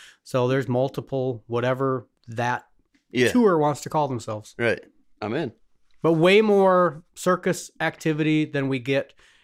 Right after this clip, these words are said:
Speaker 1: in, uh, the
Speaker 2: Totally.
Speaker 1: Midwest.
Speaker 2: Right.
Speaker 1: You know, where we get with the El Riad.
Speaker 2: Probably s-, has to do with the season.
Speaker 1: Yeah.
Speaker 2: Like, it'd be hard to do that in the winter here.
Speaker 1: Right. And
Speaker 2: So
Speaker 1: that's what's great about winters in Florida is
Speaker 2: <laughs>
Speaker 1: there's just,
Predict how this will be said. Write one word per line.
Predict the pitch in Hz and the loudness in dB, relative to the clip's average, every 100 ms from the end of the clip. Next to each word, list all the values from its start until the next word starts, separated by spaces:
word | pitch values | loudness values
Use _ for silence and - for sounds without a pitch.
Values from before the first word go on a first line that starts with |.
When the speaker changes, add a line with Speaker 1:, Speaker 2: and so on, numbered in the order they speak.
| _ | _
Speaker 1:
in, | 135 127 123 | -4 -2 0
uh, | 123 120 | -2 -2
the | 120 | -2
Speaker 2:
Totally. | 123 110 | 0 0
Speaker 1:
Midwest. | 113 85 - - - | -2 -6 -14 -20 -8
Speaker 2:
Right. | 107 95 - _ _ - | -6 -6 -10 _ _ -8
Speaker 1:
You | |
know, | 120 | -4
where | 120 117 | -2 -2
we | 120 | -4
get | 113 120 117 _ _ _ _ _ _ | -4 -6 -6 _ _ _ _ _ _
with | 113 - | -18 -14
the | - | -8
El | 117 | -6
Riad. | 113 113 117 117 | -4 -4 -4 -2
Speaker 2:
Probably | 135 190 | 0 -2
s-, | 110 | -4
has | - 135 117 | -6 -6 -6
to | |
do | 110 | -4
with | 120 113 | -6 -4
the | 101 | -8
season. | 90 117 120 107 110 120 _ - | -8 -6 -6 -8 -12 -12 _ -8
Speaker 1:
Yeah. | 139 117 _ _ - _ | -8 -8 _ _ -20 _
Speaker 2:
Like, | 110 107 | -10 -8
it'd | 113 | -6
be | 113 | -6
hard | 110 120 | -2 -4
to | 104 | -4
do | 98 | -6
that | 95 95 | -6 -6
in | |
the | 90 | -6
winter | 104 98 90 | -6 -6 -8
here. | 90 107 _ _ _ - | -10 -12 _ _ _ -8
Speaker 1:
Right. | 131 180 - _ _ _ _ | -6 -4 -8 _ _ _ _
And | 135 | -4
Speaker 2:
So | 139 | -2
Speaker 1:
that's | 143 - | -2 -6
what's | 139 - | -14 -14
great | - 123 135 | -6 -4 -2
about | 123 120 113 | -2 -4 -6
winters | 135 120 123 117 | -6 -4 -2 -4
in | 113 | -6
Florida | 113 123 139 117 107 165 | -6 -4 -2 -2 0 2
is | 160 165 147 143 | 2 2 0 -2
Speaker 2:
<laughs> | - | -6
Speaker 1:
there's | 127 113 | -6 -4
just, | 131 - | -6 -8